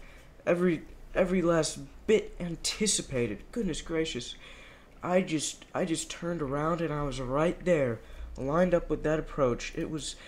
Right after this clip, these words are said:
I didn't even have to try. I'm not gonna trust my A O A indicator whatsoever. I'm just gonna eyeball this,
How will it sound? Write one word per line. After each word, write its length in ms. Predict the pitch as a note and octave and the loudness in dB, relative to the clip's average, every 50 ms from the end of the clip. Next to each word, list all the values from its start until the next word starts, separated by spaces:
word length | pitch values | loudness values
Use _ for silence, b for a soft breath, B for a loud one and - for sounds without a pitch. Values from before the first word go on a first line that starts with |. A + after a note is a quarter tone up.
| B B B | B B B
I 120 | - F3+ | -6 -4
didn't 180 | F3+ F#3+ F#3 F#3 | -2 -2 -2 -2
even 160 | F3+ E3+ E3+ | -2 -2 -2
have 160 | F3 F3 F3+ | -2 -2 -4
to 80 | - F3+ | -6 -10
try. 480 | - - - F#3+ F#3+ G3 F#3+ F3 C3+ - B B B B B B B B B B | -10 -6 -4 -2 -2 -2 -2 -2 -4 -6 B B B B B B B B B B
I'm 200 | - G#2+ G#2 A2+ | -2 0 0 2
not 240 | A#2+ C3 C#3 C#3+ - | 4 4 4 4 2
gonna 200 | - D3 C#3 C3+ | 0 -2 -2 -4
trust 640 | B2+ - - C#3+ B2 A#2+ A#2+ - - - - - - - - - - - - - | -4 -2 2 4 4 4 4 0 -4 -4 -6 -8 -12 -12 -14 -14 -14 -14 -10 -6
my 200 | D2 D2 F#2+ G#2+ | -4 0 2 2
A 80 | A#2 | 2
O 160 | C3 B2+ A#2+ A2 | 2 2 2 2
A 120 | G#2 F#2+ | 2 0
indicator 640 | E2+ F2+ F2 - - - F#2 E2+ E2 F2+ F2+ - - - | -2 -6 -8 -8 -6 -4 -4 -4 -4 -4 -6 -6 -8 -10
whatsoever. 680 | - F2+ F2+ - - C#3 B2 A2+ G2 F2+ F2 F2+ F2 - - B B B B B B B B B B B | -8 -8 -8 -6 -4 -4 -2 -2 -2 -4 -4 -6 -10 -12 -12 B B B B B B B B B B B
I'm 280 | - - G#2 A2+ A#2 G#2+ | -6 -2 -2 0 0 0
just 180 | G#2 A2+ - - | -2 -2 -4 -2
gonna 180 | - C3 - | -2 -2 2
eyeball 380 | D2+ G#2+ G#2 G2 F#2+ E2+ D2 D2 | 4 4 4 4 2 0 -2 -2
this, 480 | C#2 C2 C2+ D2 - - - - - | -4 -4 -6 -6 -6 -6 -6 -8 -10